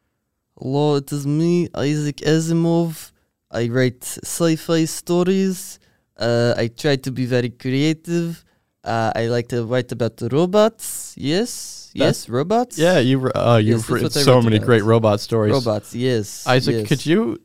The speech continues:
Speaker 2: tell us the th-, the three laws of robotics?
Speaker 1: The first law of robotics is that robots can never have, uh, carbonated drinks.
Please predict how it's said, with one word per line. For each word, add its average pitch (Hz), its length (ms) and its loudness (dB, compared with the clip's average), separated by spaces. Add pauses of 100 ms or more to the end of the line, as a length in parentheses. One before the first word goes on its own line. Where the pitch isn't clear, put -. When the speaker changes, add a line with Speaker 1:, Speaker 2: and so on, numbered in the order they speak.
(140)
Speaker 2:
tell 135 220 0
us 151 200 -2 (140)
the 120 120 -2
th-, - 160 -18 (160)
the 117 140 -2
three 117 300 -2
laws 104 340 -4
of 113 100 -6
robotics? 101 760 -2 (320)
Speaker 1:
The 123 100 -12
first 196 340 -4
law 180 180 0
of 175 120 -4
robotics 175 1000 -2 (120)
is 131 560 -2
that 120 300 -2
robots 135 760 -2 (100)
can 113 220 -4
never 147 400 0 (260)
have, 120 540 -4 (360)
uh, 113 340 0
carbonated 139 760 -2
drinks. 135 720 -2